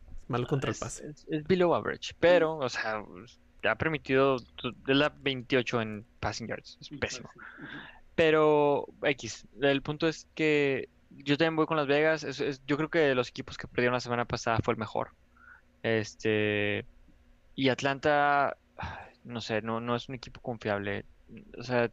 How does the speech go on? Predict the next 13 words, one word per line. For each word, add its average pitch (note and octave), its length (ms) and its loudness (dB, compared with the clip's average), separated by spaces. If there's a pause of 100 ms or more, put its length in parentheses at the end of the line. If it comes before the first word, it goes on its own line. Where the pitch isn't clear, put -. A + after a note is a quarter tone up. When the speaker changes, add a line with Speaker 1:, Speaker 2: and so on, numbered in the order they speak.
(140)
Speaker 2:
sí C#3 360 0
tienen C3+ 240 0
una C3 160 0
buena B2+ 160 4
ofensiva, A#2+ 500 0
pero A2+ 180 -4
la A2+ 100 4
defensa A2 380 -6
sí A2+ 180 -10
ha A#2+ 100 0
tenido A2+ 340 -4
sus - 100 -10
altibajos, A2 760 -4